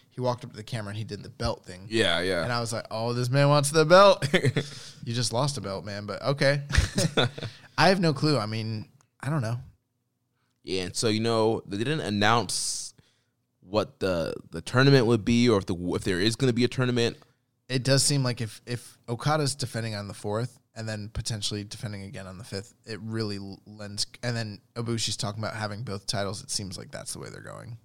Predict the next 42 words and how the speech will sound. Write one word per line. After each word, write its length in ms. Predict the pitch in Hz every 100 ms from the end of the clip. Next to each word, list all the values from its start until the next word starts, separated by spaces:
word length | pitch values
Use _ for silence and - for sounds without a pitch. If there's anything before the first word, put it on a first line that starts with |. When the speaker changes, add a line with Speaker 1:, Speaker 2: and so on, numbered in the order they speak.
| _
Speaker 2:
Yeah. 120 | 73 - - _ _ _ _ _ _ _ -
So, 300 | - 80 69 - _ _ _ _ _
I 60 | 95
guess 200 | 104 -
there'll 120 | 104
be 260 | 95 92 87
another 280 | 87 113
press 240 | 98 110 95
conference 420 | - 95 92 87
sometime 300 | 95 95 90
in 60 | 85
the 60 |
future 480 | - 101 90 95 87
to 220 | - 92
kind 220 | 82 90
of 160 | 82 82
give 160 | 95 90
us 120 | 87
some 220 | - 90
more 280 | 87 90 90
details 720 | 87 92 92 92 90 87 82 - _ _ _ _
on 500 | 95 95 90 87 82
what's 320 | 90 110 -
going 280 | - 101 95
to 60 | 82
happen 500 | 98 95 101 90 80
there. 340 | 78 71 69 - _ _ _ _
Um, 300 | 82 80 67 -
you 120 | 87 104
Speaker 1:
What 60 |
Speaker 2:
know, 60 | 117
Speaker 1:
if, 120 | 110
what 100 | 131
if 80 | 160
they 80 | 190
end 100 | 185
up 100 | 160
doing, 220 | 113 123 113
like, 180 | 104
a 60 | 98
one-night 640 | 98 104 110 113 117 113
tournament 540 | - - 110 113 127